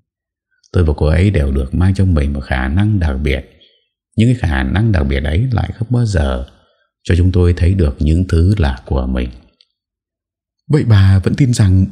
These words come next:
bà ấy đang còn sống ư?" "Đúng vậy." "Có lẽ là bà đã nhận định đúng, vì tôi đã từng gặp bà ta." "Thật sao? Cô đã gặp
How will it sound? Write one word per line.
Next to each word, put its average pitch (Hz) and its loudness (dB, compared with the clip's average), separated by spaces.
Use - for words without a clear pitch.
bà 98 2
ấy 98 4
đang 123 2
còn 101 2
sống 123 2
ư?" 143 0
"Đúng 80 2
vậy." 69 -2
"Có 123 2
lẽ 139 2
là 104 2
bà 95 2
đã 110 2
nhận 123 0
định 107 0
đúng, 139 2
vì 104 4
tôi 123 0
đã 147 -2
từng 95 2
gặp 95 2
bà 95 2
ta." 127 0
"Thật 71 -4
sao? 92 0
Cô 113 0
đã 131 0
gặp 85 0